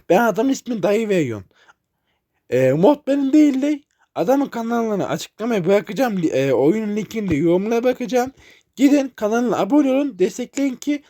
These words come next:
daha çok güzel modlar yapsın kardeş. E, öyle yani. Şimdi dayılar.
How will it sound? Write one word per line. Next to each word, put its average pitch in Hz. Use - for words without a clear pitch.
daha 196
çok -
güzel 208
modlar 185
yapsın 123
kardeş. 98
E, 120
öyle 196
yani. 110
Şimdi 214
dayılar. 214